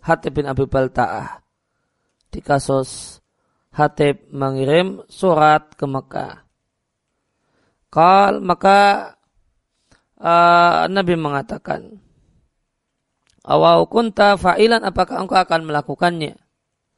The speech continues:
Wa ma yudrika, tidakkah engkau tahu, boleh jadi Allah telah melongok, eh, para ahlu Badar,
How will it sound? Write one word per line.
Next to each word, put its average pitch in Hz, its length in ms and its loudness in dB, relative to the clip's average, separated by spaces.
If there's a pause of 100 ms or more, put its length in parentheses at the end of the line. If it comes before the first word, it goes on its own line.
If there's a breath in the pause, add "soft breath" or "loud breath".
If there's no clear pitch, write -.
(540)
Wa 165 160 -2
ma 180 80 0
yudrika, 190 480 0
tidakkah 185 480 -2
engkau 151 240 -2
tahu, 160 240 2
boleh 143 240 -2
jadi 151 320 0
Allah 151 240 4
telah 151 240 0
melongok, 151 800 0 (640)
eh, - 240 -8
para 156 720 2 (240)
ahlu 151 320 2
Badar, 135 480 -2